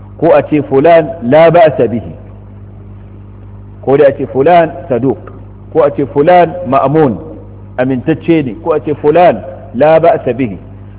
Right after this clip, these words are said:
Waɗannan duk alfaz ne na ta'dil wanda suna cikin wannan martaba, wannan mataki na hudu. Mataki na ɗaya da na biyu da na uku, idan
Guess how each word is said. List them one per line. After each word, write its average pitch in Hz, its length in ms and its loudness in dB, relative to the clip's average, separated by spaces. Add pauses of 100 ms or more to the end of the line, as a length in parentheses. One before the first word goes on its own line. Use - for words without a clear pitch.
(100)
Waɗannan 143 360 -2
duk 156 100 2
alfaz 143 480 0
ne 143 140 -4
na 143 100 -4
ta'dil 123 440 -2 (540)
wanda 101 200 -14
suna 139 180 0
cikin - 260 -6
wannan 135 240 -2
martaba, 127 480 -2
wannan 127 240 -4
mataki 127 540 -4 (140)
na 110 80 -4
hudu. 104 280 -6 (1040)
Mataki 165 500 -2
na 170 100 -2
ɗaya 151 480 4
da 123 100 0
na 139 120 0
biyu 143 360 0
da 120 120 -2
na 123 100 0
uku, 120 240 -10 (1300)
idan 151 380 -4